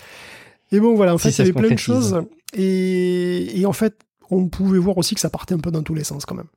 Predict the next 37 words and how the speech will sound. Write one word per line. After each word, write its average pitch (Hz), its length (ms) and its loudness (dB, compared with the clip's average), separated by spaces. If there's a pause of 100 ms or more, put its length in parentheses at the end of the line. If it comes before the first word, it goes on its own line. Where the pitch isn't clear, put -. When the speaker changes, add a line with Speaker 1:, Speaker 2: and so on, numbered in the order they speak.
(640)
Speaker 1:
Peut-être 185 300 2
Speaker 2:
Mm. - 40 -4
Speaker 1:
parce 170 220 0
que 190 80 0
l'industrie 170 520 2
automobile, 165 540 0
le 156 140 0
secteur 156 500 -2
même 175 260 2
de 156 100 -2
la 151 100 -2
mobilité 156 500 -2
japonaise, 160 500 -2
finalement, 160 360 -4
se 156 120 -6
cherche - 280 -10
un 160 80 -6
peu. 180 140 -10 (720)
Le 170 160 4
Japon 180 280 2
a 196 60 4
pas 208 140 2
pris - 100 -2
le 185 60 0
train 196 160 2
de 190 40 2
la 175 80 4
voiture 160 220 0
électrique. 156 420 -2 (640)
Ils - 60 -12
sont 175 120 0
restés 151 280 -4 (340)
vraiment 170 240 2
beaucoup 160 240 0
sur 165 120 -6
les 156 160 -2
hybrides. 175 360 0